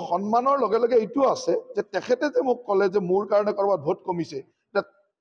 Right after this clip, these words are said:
তেওঁতো জবাব দিয়ক, ক'ত ভোট কমিছে। মোৰ যদি সমষ্টিটোত ভোট কমে, মোক কওক যে জয়ন্ত মল্ল বৰুৱাৰ সমষ্টিত ভোট কমিলে। তেওঁৰ সমষ্টিত পঁচিছ পাৰ্চেণ্ট মুছলমান থকাৰ পিছতো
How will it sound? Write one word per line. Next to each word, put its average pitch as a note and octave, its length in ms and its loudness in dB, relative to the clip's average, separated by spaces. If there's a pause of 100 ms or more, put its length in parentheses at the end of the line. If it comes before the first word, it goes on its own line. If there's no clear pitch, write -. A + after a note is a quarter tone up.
তেওঁতো C4 460 4
জবাব D3 320 0
দিয়ক, A3 180 2 (380)
ক'ত G#3+ 220 2
ভোট - 160 -2
কমিছে। D#3+ 300 -2 (360)
মোৰ F#3+ 140 2
যদি A3 200 0
সমষ্টিটোত G#3+ 520 -2
ভোট G3+ 240 0
কমে, G#3 180 -2
মোক A3 220 -2
কওক B3 180 0 (380)
যে D#3 100 0
জয়ন্ত F3 280 2
মল্ল F#3+ 280 2
বৰুৱাৰ F#3 240 2
সমষ্টিত F3 400 -4
ভোট E3 200 -2
কমিলে। D#3+ 340 -4 (720)
তেওঁৰ F3+ 240 4
সমষ্টিত F#3 420 -2
পঁচিছ F#3 340 -4
পাৰ্চেণ্ট F#3+ 300 -2
মুছলমান F3+ 420 -2
থকাৰ F3 340 -2
পিছতো G3 380 -2